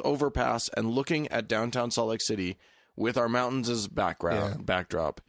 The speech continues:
Speaker 2: That's
Speaker 1: That
Speaker 2: lovely.
Speaker 1: is gorgeous too.
Speaker 2: Yeah.
Speaker 1: I don't know. I mean, so if that, if,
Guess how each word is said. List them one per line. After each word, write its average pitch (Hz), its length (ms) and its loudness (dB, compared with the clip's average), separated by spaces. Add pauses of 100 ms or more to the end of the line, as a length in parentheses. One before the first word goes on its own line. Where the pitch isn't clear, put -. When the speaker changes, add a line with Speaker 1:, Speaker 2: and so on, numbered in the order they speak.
(300)
Speaker 2:
That's 107 140 -4
Speaker 1:
That 156 200 2
Speaker 2:
lovely. - 180 -8 (100)
Speaker 1:
is 113 160 -2
gorgeous 113 400 0
too. - 320 -2 (140)
Speaker 2:
Yeah. 185 180 -2 (1120)
Speaker 1:
I - 80 4
don't 349 140 0
know. 180 320 2
I - 40 2
mean, 220 260 2 (360)
so 208 240 2
if 185 160 0
that, - 180 2
if, 180 160 2